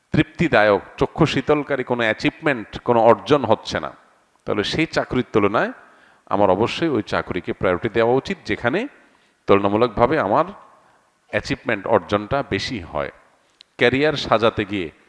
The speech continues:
আমাদের এইভাবে যদি ভাবি, তাহলে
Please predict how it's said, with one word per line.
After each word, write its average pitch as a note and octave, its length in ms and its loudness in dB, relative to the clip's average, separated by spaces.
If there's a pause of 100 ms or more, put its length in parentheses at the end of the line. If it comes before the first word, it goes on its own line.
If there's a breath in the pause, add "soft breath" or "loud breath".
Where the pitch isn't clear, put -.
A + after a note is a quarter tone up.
(160)
আমাদের B2+ 320 -2
এইভাবে A#2 440 0
যদি B2 220 -4
ভাবি, A2 420 0 (420)
তাহলে A#2 380 -2